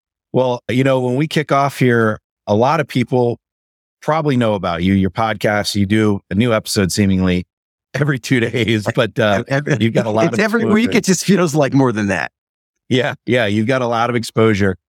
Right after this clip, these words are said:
Speaker 1: Why don't you tell everybody about yourself and Skyway Acquisitions?
Speaker 2: So I started the company, oh, twelve years ago, I guess. At the time, I was a contracting officer and, and realizing that the government folks, we thought we understood things about industry.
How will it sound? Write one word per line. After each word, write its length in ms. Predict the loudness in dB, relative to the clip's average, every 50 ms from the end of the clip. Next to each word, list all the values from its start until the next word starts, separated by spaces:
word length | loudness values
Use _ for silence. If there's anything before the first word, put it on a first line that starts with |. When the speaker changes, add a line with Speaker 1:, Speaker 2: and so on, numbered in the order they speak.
| _ _
Speaker 1:
Why 180 | -2 0 0 2
don't 80 | 2 0
you 60 | 0
tell 160 | 0 2 0
everybody 300 | 0 0 0 -2 -2 0
about 280 | 0 0 -2 -2 -4 -6
yourself 460 | -6 -6 -2 0 0 0 0 -2 -2
and 280 | -2 -2 -2 -4 -6 -6
Skyway 420 | -8 -6 -2 -2 0 0 0 0 0
Acquisitions? 580 | -2 -4 -4 -4 -4 -4 -6 -8 -10 -16 -18 _ _ _ _ _ _ _ _ _ _ _ _ _ _ _ _ _ _ _ _ -12 -4
Speaker 2:
So 180 | -2 0 0
I 60 | 0 0
started 280 | 0 0 0 2 0
the 80 | 0 -2
company, 600 | -2 -2 -2 0 0 0 2 2 2 2 0 -2 _ _ _ -20
oh, 120 | -20 -16 -8
twelve 260 | -4 -2 -2 0 0
years 180 | 0 0 0
ago, 180 | -2 -4 -4 -6
I 100 | -8 -8
guess. 340 | -8 -8 -8 -6 -6 -6 -6
At 80 | -6
the 80 | -10 -6
time, 220 | -4 -2 0 0
I 40 | 0
was 140 | 0 0 -2
a 40 | -2
contracting 420 | -2 -2 -2 -2 -2 0 0 0
officer 480 | 0 0 0 -2 -4 0 0 2 2 2
and, 340 | 0 0 0 0 -2 -2 -2
and 160 | 0 0 2
realizing 600 | 2 2 2 2 0 0 -2 0 0 0 2 2
that 200 | 2 0 0 -4 _ _ _ _ _ _ _ _ _ _ _ _ -12
the 140 | -6 -4 -4
government 500 | -2 -2 -2 0 2 2 2 0 0 -2
folks, 580 | -2 0 2 2 2 0 -2 -4 -6 -6 -8 _ _ _ _ _ _ _ _ _ _
we 180 | -2 2 2 2
thought 240 | 2 2 -2 -2 0
we 140 | 0 0 0
understood 420 | 2 0 -2 -2 -2 -2 -2 -2
things 180 | -2 -4 -4 -2
about 180 | -4 -4 -2 -2
industry. 500 | 0 0 -2 0 0 0 0 0 -2